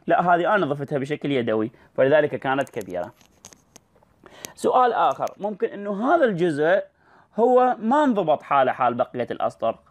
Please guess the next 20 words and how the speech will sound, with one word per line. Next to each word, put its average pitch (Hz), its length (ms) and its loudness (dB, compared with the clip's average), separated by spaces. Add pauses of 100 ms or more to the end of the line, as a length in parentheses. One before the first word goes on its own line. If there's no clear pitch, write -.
(220)
هو 180 220 4
طبعا 160 360 2
هذا 147 280 0
جزء 143 400 -2 (120)
وهذا 135 360 0
جزء. 113 300 -8 (420)
هنا 233 400 2
نهاية 208 720 2
الفقرة 220 720 2
لا 214 720 2
تنضبط 202 680 2
مع 160 360 0
الكشيدة. 127 760 0 (220)
نهاية 156 520 2
الفقرة 180 560 2 (300)
لا 139 340 2
تنضبط 170 640 0 (140)
مع 131 200 -2
الكشيدة. 107 640 -6 (720)
زين. 123 220 -6